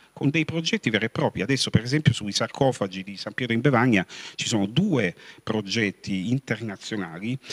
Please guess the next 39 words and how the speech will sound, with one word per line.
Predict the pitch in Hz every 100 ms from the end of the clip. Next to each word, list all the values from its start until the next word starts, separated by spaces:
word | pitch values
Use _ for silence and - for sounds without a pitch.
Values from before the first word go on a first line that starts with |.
| - -
che | -
per | 143 175
esempio | - 135 127 139 127 -
devono | 123 180 127 95 95 - _ _ _ _ _
collegare | - 160 160 151 143 156 110 92 95
la | 98 113
realtà | 131 143 143 196 170
effettiva | 131 - 156 - 226 120
di | 92
quel | 92 104 95
relitto | 98 92 98 - 123
che | 127 117 -
si | - 151 143
legge | 151 101 107
solo | 104 - 196 190 170 -
in | 139 131
una | 104
dimensione | 101 160 139 123 - 95 95
tra | 92 104 101
Grecia | 113 143 160 147 - 123 -
e | 110
Roma, | 104 104 80 82 80
ecco, | - - - - -
perché | - 117
quei | 120 131
sarcofagi | - 127 - 120 107 101 87 - - - - _ -
partono | 165 139 - 107 104
da | 104
una | 104 101 92 90
remota | 104 113 135 117 101
isola | 110 120 107 92
della | 92 113 160
Grecia | 120 113 120
e | 135
dovevano | 160 113 120
arrivare | 131 139 98 107
a | 117
Roma | 92 95 95
tra | - 90 87